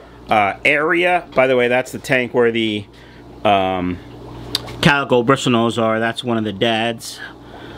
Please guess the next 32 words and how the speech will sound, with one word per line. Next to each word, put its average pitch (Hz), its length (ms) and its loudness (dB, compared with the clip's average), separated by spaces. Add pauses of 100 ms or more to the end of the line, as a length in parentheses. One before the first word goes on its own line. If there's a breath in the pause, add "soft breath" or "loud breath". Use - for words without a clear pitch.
(120 loud breath)
Look - 100 -12
how - 120 -2
big 135 280 -2
that 127 220 0
guy - 220 0
is. 104 220 0
That's, 139 320 -2 (140)
that's 110 220 -2
pretty 113 240 0
big. 131 400 2 (640 loud breath)
Anyway, 185 260 2
we 165 80 2
got 160 160 2
the 165 80 -6
yellow 180 220 2
snake 175 340 -4
skins 170 300 -4
over 165 200 2
here. 165 600 2
I, 143 100 -6 (220)
I'm, 160 340 0 (220)
I'm 139 160 2
shocked 208 540 -2
that, 127 200 -8
that 131 140 0
these 151 200 0
aren't 139 240 2
selling 143 380 0
out. 127 220 -2
They 143 140 0
are 113 160 0 (180)
gorgeous. 135 800 -2